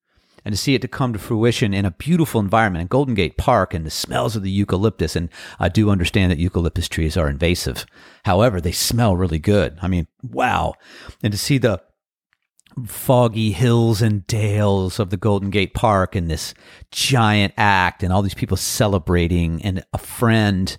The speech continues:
having a great moment, that was, uh, just nectar for my soul. And I was just super happy and super proud of it. And it was something to behold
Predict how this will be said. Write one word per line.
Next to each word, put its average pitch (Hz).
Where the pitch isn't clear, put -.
having 107
a 92
great 95
moment, 95
that 107
was, 101
uh, 85
just -
nectar 98
for 80
my 69
soul. 55
And 95
I 90
was 82
just -
super 113
happy 92
and 78
super 95
proud 76
of 69
it. 64
And 82
it 92
was 87
something 98
to 104
behold 82